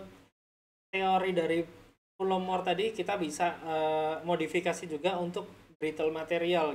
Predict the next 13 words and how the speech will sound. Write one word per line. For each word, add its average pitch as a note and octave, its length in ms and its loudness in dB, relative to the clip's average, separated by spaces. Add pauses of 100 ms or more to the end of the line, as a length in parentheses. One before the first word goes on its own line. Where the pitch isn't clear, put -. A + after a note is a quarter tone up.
gitu C3+ 160 -6
ya, C#3+ 160 -2
jadi D3+ 400 -2 (400)
atau D3+ 300 -4
biasanya D#3 420 0
modified D3+ 720 -2
Moore D3+ 320 -4
gitu C#3+ 220 -8
ya. C#3+ 260 -4
Jadi D#3+ 540 -2 (560)
yang D3+ 160 0
tadinya D3+ 320 0
grafiknya D#3 400 -2